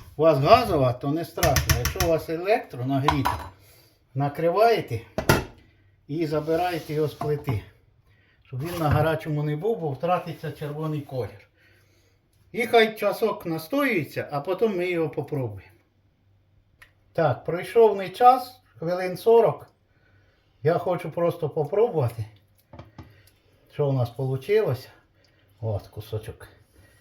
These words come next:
А, кістка. Щось вкусного кинути.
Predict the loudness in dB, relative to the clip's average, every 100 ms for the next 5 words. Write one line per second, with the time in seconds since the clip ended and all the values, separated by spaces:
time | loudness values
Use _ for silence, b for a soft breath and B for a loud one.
0 | b b b _ -12 -12 -12 -12 -6 -6
1 | -8 -14 -20 _ -20 -20 b b b b
2 | b b b b b _ _ -8 -6 -6
3 | -8 _ _ b b b b b _ -8
4 | -4 -2 -4 -4 -4 -2 -4 -8